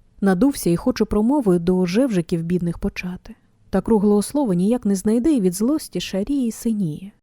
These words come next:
Кругом цвірінчать горобці сміхуни, сорока скригоче нову побрехеньку,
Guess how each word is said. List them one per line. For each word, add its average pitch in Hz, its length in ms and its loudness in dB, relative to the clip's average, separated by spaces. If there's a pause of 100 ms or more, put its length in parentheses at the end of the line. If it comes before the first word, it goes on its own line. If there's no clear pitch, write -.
(760)
Кругом 247 400 0
цвірінчать 175 560 0
горобці 175 400 0
сміхуни, 180 580 -2 (400)
сорока 302 400 0
скригоче 190 580 -2
нову 190 300 0
побрехеньку, 214 840 -4